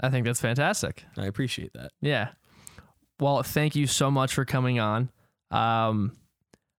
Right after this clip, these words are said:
Speaker 1: I learned more, even though I already, I already knew quite about what's going on <laughs> behind the scenes with everything. But
Speaker 2: Good,
Speaker 1: I've,
Speaker 2: good.
Speaker 1: having a conversation, I always learn more, to have a bunch of takeaways,
Speaker 2: Ah, good.
Speaker 1: have things that I can apply to my life, and
Speaker 2: I
Speaker 1: hopefully
Speaker 2: hope it's all
Speaker 1: people
Speaker 2: good things.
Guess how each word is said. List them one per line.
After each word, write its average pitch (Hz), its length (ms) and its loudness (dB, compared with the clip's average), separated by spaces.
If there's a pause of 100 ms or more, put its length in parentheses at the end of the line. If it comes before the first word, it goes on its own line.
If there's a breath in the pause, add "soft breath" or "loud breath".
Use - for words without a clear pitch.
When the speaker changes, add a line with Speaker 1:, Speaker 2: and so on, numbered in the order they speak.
(260)
Speaker 1:
I 151 80 4
learned 147 320 4
more, 143 340 4 (680)
even 139 240 2
though 131 140 4
I 127 60 4
already, 131 240 2
I - 20 2
already 139 160 4
knew 135 240 2
quite 135 300 0
about 123 360 2
what's 123 180 0
going 123 260 2
on 123 240 0
<laughs> 123 40 -8
behind 127 300 0
the 123 40 0
scenes 131 180 0
with 123 80 0
everything. 131 380 0
But 120 260 0 (140)
Speaker 2:
Good, 131 200 2
Speaker 1:
I've, 131 160 4
Speaker 2:
good. 131 80 2
Speaker 1:
having 139 200 2
a 135 40 0
conversation, 135 460 0
I - 20 2
always 123 160 0
learn 123 220 2
more, 123 220 2
to - 100 -8
have 123 160 2
a 127 40 -2
bunch 127 200 0
of 131 60 -2
takeaways, 113 600 0
Speaker 2:
Ah, 143 140 0
good. 131 280 -2
Speaker 1:
have 127 120 0
things 135 160 2
that 123 80 2
I 120 60 0
can 120 120 0
apply 123 200 2
to 120 60 0
my 127 220 2
life, 120 340 0
and 120 80 0
Speaker 2:
I 123 40 2
Speaker 1:
hopefully 127 160 2
Speaker 2:
hope 156 80 0
it's 139 80 2
all 131 100 4
Speaker 1:
people 147 140 4
Speaker 2:
good - 80 -6
things. 98 300 -6